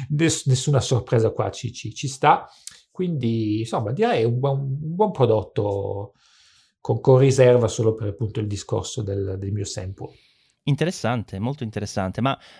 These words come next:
Speaker 2: eh, fammi capire, in pratica, eh, se ricordo bene quelli di Laowa almeno uno non può, non può mettere i filtri a vite, giusto? Perché mi pare che ce n'è uno che ha la, lo-, la parte, la lente frontale curva, o ricordo male?
Speaker 1: Eh, allora,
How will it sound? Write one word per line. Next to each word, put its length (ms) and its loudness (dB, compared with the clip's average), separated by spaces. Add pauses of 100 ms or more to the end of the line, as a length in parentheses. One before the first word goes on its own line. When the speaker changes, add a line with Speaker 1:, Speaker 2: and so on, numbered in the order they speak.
Speaker 2:
eh, 180 0
fammi 180 -2
capire, 540 0
in 160 0
pratica, 1000 0
eh, 40 -2
se 220 -4
ricordo 340 -4
bene 240 -2
quelli 220 -4
di 320 -4
Laowa 480 0
almeno 440 0
uno 540 0
non 180 -2
può, 200 -6
non 220 0
può 120 -2
mettere 420 0
i 60 -2
filtri 320 -8
a 60 -4
vite, 320 -8
giusto? 520 -4
Perché 240 -12
mi 120 -2
pare 180 -4
che 80 -4
ce 160 -6
n'è 60 0
uno 260 0
che 100 -4
ha 160 0
la, 420 -2
lo-, 240 -6
la 260 -4
parte, 240 -6
la 80 -4
lente 240 -4
frontale 420 -4
curva, 320 -6
o 60 -4
ricordo 320 -6
male? 360 -8
Speaker 1:
Eh, 440 2
allora, 600 6